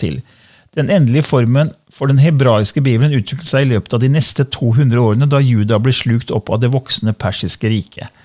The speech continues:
Etter erobringen av Alexander den store ble den hebraiske Bibelen oversatt til gresk i det tredje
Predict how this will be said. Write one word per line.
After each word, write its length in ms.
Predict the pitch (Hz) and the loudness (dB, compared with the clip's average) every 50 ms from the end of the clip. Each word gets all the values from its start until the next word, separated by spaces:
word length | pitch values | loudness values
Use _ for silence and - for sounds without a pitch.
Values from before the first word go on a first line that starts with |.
| _ _ _ _ _ _ _ _ _ _ _ | _ _ _ _ _ _ _ _ _ _ _
Etter 300 | - 202 202 - - 175 | -4 -4 -2 0 2 2
erobringen 540 | 190 180 165 147 135 117 120 127 139 147 156 | 4 4 4 2 2 2 2 2 4 4 4
av 80 | 156 151 | 2 2
Alexander 460 | 160 170 170 - - 156 131 123 131 131 | 2 2 0 0 0 0 2 2 2 2
den 80 | 143 135 | 0 0
store 360 | - - 175 147 147 170 185 151 | 0 0 0 0 2 2 2 2
ble 140 | 139 139 139 | 2 2 2
den 120 | 147 139 123 - - | 2 2 0 -2 -2
hebraiske 580 | - 175 151 147 139 123 110 107 - - - 147 | -2 0 2 2 2 2 2 0 0 -2 0 0
Bibelen 280 | 131 120 113 135 139 | 2 2 2 0 0
oversatt 440 | - 156 139 113 107 - 110 - - | 0 0 0 0 0 0 -2 -2 -2
til 100 | 139 131 | -2 -2
gresk 440 | 120 110 123 123 143 185 196 - - | 0 2 2 2 2 2 0 0 -2
i 80 | - - | 0 0
det 120 | 131 131 - | 0 0 -2
tredje 500 | - - 160 165 147 117 104 110 123 139 | -2 -2 0 0 0 0 0 0 0 -2